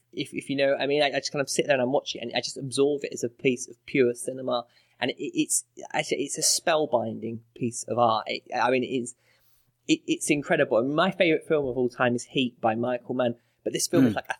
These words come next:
Speaker 1: thousand times better than
Speaker 2: <laughs>
Speaker 1: Heat. But yeah, that's the kind of the crazy thing about it. And I, and I sort of, like, thinking, "Why don't I, you know, why isn't it my favourite film?" Well, yeah, I could probably go into that, but it,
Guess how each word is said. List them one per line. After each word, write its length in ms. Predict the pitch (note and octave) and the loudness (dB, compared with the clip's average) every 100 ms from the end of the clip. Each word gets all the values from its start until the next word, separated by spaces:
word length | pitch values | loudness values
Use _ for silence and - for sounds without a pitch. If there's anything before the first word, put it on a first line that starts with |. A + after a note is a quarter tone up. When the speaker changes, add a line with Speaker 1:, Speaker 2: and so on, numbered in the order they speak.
| - | -2
Speaker 1:
thousand 400 | C#3+ D3 D3+ C#3 | -2 -2 -4 -4
times 320 | C#3 C#3 C3 | 0 0 0
better 380 | - - - C#3+ - _ - | -4 -4 0 0 -2 _ 0
than 260 | C3 C#3+ - | 2 2 0
Speaker 2:
<laughs> 60 | |
Speaker 1:
Heat. 260 | - D3+ E3+ - | 2 2 2 -2
But 260 | - E3 D#3+ | -2 0 0
yeah, 140 | F3+ | 0
that's 260 | E3+ G#3+ - | 2 0 0
the 80 | F#3 | 0
kind 120 | F3+ | 2
of 60 | E3+ | 0
the 60 | |
crazy 360 | - F3 D#3+ E3 | 0 0 2 2
thing 180 | E3+ D#3+ | 4 4
about 300 | C3 D#3+ D#3 | 4 2 0
it. 40 | |
And 100 | D3+ | -2
I, 140 | D#3 - A#3+ | -2 -4 -6
and 80 | - | -2
I 60 | F3+ | 0
sort 120 | G3+ | 2
of, 60 | G3 | 0
like, 160 | E3+ | 0
thinking, 220 | F#3+ F#3 | 0 0
"Why 180 | F3+ A#3 | 2 0
don't 180 | A3+ G#3 | 0 0
I, 80 | F3 | 0
you 140 | F3+ | 2
know, 60 | D#3+ | 2
why 180 | F#3+ G#3 | 2 2
isn't 160 | A3 | 0
it 100 | F#3 | 0
my 120 | D3 C#3+ | -2 -2
favourite 380 | D3+ D3 C#3+ | 0 0 0
film?" 180 | - C#3+ | 0 0
Well, 140 | D3 C3 | 2 0
yeah, 180 | D3+ A#2+ | 0 -2
I 40 | |
could 140 | - | -8
probably 160 | - A#2+ | -8 -4
go 140 | A#2 | -2
into 160 | A#2 A#2+ | -2 -2
that, 160 | B2 - | -4 0
but 100 | - | -4
it, 80 | F#3 | -4